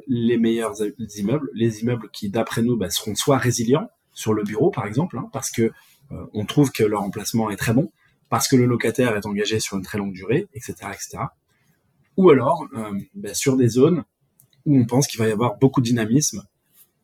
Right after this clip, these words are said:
et donc, euh, pourquoi pas aller chercher, euh, une autre typologie d'actifs ? On fait du commerce, on en est ravi. On sait qu'il y a des commerces qui sont restés ouverts pendant le confinement.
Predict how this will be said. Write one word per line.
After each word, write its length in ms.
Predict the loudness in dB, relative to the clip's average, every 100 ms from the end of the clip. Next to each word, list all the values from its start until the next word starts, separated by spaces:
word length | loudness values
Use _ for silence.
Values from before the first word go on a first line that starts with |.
| _ _ _ -8 -4
et 80 | -2
donc, 300 | 0 0 -2
euh, 360 | -6 -6 -6 -10
pourquoi 220 | -8 -2
pas 100 | 2
aller 120 | 2
chercher, 380 | 0 -4 -2 0
euh, 220 | 0 -2
une 160 | -2 -2
autre 120 | -2
typologie 460 | -4 -4 -4 -6 -6
d'actifs ? 400 | -8 -4 -4 -6 -20 _ -10
On 80 | 0
fait 140 | 2
du 120 | 2
commerce, 460 | -2 -4 -4 -4 -6
on 100 | -8
en 120 | -10
est 60 | -6
ravi. 420 | -6 -2 -4 -4 _ _ _
On 100 | -6
sait 140 | -2 0
qu'il 100 | 2
y 20 |
a 40 |
des 100 | 0
commerces 300 | 0 -2 -2
qui 120 | -6
sont 160 | -2 0
restés 300 | 0 -2 -4
ouverts 500 | -2 -2 -2 -2 -8 -12 _ _ _ _
pendant 240 | -4 -2 0
le 140 | -2
confinement. 540 | -6 -6 -2 0 0